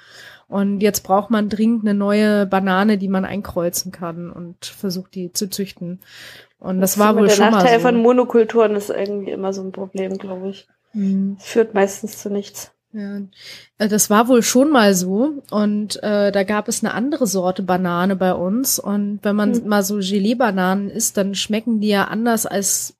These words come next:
Speaker 1: richtige Bananen, weil der Geschmack
Speaker 2: Hm.
Speaker 1: der Gelee-Bananen ist den echten, also den damaligen Bananen noch nachempfunden.
Speaker 2: Okay.
Speaker 1: Hm.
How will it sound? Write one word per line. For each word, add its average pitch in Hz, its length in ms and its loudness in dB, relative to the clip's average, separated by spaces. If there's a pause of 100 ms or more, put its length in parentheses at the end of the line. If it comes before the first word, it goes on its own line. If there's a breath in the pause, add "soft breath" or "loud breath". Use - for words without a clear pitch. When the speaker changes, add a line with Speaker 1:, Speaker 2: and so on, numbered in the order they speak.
Speaker 1:
richtige 220 500 0
Bananen, 233 600 -2 (500 soft breath)
weil 202 140 4
der 208 80 2
Geschmack 269 400 2
Speaker 2:
Hm. 269 80 -12
Speaker 1:
der 220 180 4
Gelee-Bananen 233 960 2
ist - 300 -4
den 214 180 0
echten, 214 720 -4
also 202 160 -4
den 196 220 -4
damaligen 190 580 2
Bananen 180 460 -2
noch 185 180 -8
nachempfunden. 185 920 -6 (760 loud breath)
Speaker 2:
Okay. 196 420 0
Speaker 1:
Hm. 190 120 -4